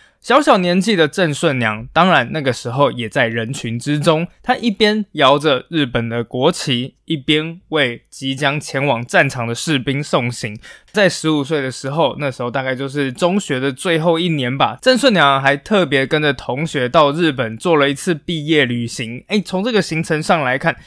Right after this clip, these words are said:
感觉是真的是蛮好玩的。先到大阪，那去看了一下大阪城，爬了一下京都近郊的比叡山，接下来呢，开始一路往东，他到了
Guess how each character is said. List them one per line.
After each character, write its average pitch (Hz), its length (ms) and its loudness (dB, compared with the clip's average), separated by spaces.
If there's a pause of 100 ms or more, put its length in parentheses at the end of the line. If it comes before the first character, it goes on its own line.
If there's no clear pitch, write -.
(120)
感 208 120 0
觉 247 140 2
是 269 140 0
真 254 140 2
的 220 40 4
是 190 100 4
蛮 135 220 2
好 135 220 4
玩 107 240 -2
的。 110 160 -6 (100)
先 190 240 -4
到 202 180 6
大 175 300 2
阪， 113 260 -4
那 120 100 -10
去 139 180 -6
看 135 200 -2
了 123 120 -2
一 127 40 -4
下 135 140 0
大 127 260 2
阪 113 240 0
城， 123 320 -6 (180)
爬 123 200 2
了 131 80 0
一 139 140 0
下 139 380 2
京 147 340 -6
都 143 200 0
近 139 300 -4
郊 127 160 0
的 120 120 -6
比 113 280 -10
叡 135 240 -2
山， 135 360 -2 (320)
接 240 120 2
下 247 220 4
来 135 160 4
呢， 123 80 -4
开 143 160 0
始 131 160 -4
一 120 140 -8
路 147 220 2
往 110 260 0
东， 151 280 2 (120)
他 180 100 2
到 175 160 6
了 143 100 4